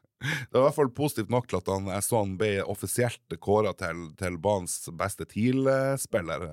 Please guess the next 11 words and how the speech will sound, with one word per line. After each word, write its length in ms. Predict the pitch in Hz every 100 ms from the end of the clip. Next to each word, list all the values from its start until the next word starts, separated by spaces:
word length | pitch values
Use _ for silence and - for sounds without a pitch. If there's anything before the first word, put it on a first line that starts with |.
| 78 76 -
eh, 300 | 87 80 80 -
i 160 | 85
går, 320 | 85 95 - -
eh, 280 | - 62 -
av 180 | 92 82
til 320 | - 107 87
sine 240 | - 82 82
nettsider 400 | 90 - - 76
i 40 |
hvert 100 | 76
fall. 140 | 78